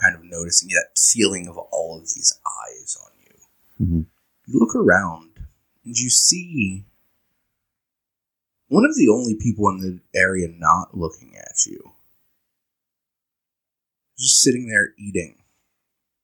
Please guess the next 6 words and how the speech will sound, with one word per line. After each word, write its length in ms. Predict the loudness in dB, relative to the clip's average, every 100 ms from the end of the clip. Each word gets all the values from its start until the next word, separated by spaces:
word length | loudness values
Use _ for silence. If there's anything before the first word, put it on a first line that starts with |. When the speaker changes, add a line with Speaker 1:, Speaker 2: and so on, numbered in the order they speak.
| _ _ _ _ _ _
Speaker 1:
is 80 | 0
the 120 | 0 4
organist 680 | 0 0 -8 0 2 2
from 140 | -4 2
Saint 260 | 0 0
Barnaby's. 640 | 2 2 2 -8 -12 -12 -14